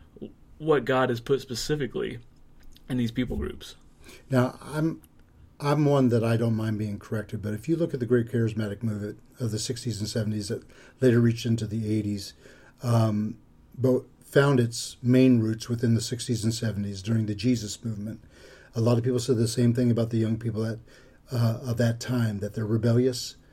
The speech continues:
Speaker 2: uh, you know, they're a bunch of hippies. Uh, you know, I know of one church that the pastor had such a vision for the, for the hippies of the sixties and seventies that, um,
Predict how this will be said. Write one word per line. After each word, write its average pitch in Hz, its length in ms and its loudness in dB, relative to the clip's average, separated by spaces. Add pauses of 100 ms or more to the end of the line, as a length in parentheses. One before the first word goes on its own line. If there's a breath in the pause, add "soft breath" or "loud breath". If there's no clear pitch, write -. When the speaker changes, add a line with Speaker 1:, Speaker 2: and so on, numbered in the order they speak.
(340 soft breath)
Speaker 2:
uh, 113 260 -2 (100)
you 151 200 -4
know, 107 140 0
they're 107 100 -4
a 101 40 -8
bunch 117 280 -2
of 120 80 -2
hippies. 123 560 -2 (420 loud breath)
Uh, 113 420 -2 (160)
you 123 100 -2
know, 117 280 2
I 123 200 0
know 120 220 4
of 107 140 0
one 123 180 4
church - 500 -6 (420 loud breath)
that 117 360 2 (180)
the 123 100 2
pastor 120 460 -2
had 113 160 -2
such 123 240 -4
a 123 40 0
vision 113 320 0
for 113 180 -6
the, 101 280 -8 (440 soft breath)
for - 140 -12
the 113 120 0
hippies 120 480 6
of 95 100 -6
the 98 80 -6
sixties 110 460 -6
and 104 80 -6
seventies 107 640 -4 (420 loud breath)
that, 113 240 0 (220)
um, 104 440 -4